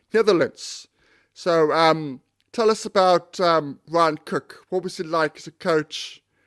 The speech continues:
Um, ha-, what was he like? I-, i-, is he,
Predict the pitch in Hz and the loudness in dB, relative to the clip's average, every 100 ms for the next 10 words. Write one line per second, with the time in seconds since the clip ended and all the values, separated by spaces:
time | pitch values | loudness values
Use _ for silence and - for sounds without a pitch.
0 | _ _ 139 139 131 117 107 _ _ _ | _ _ -4 0 -2 -4 -14 _ _ _
1 | _ _ _ _ _ - 147 156 - 151 | _ _ _ _ _ -14 -12 -12 -16 -20
2 | _ 185 180 180 175 165 160 - - - | _ -2 -2 -2 2 2 0 -8 -14 -14
3 | _ _ _ 160 - 160 | _ _ _ -12 -12 -12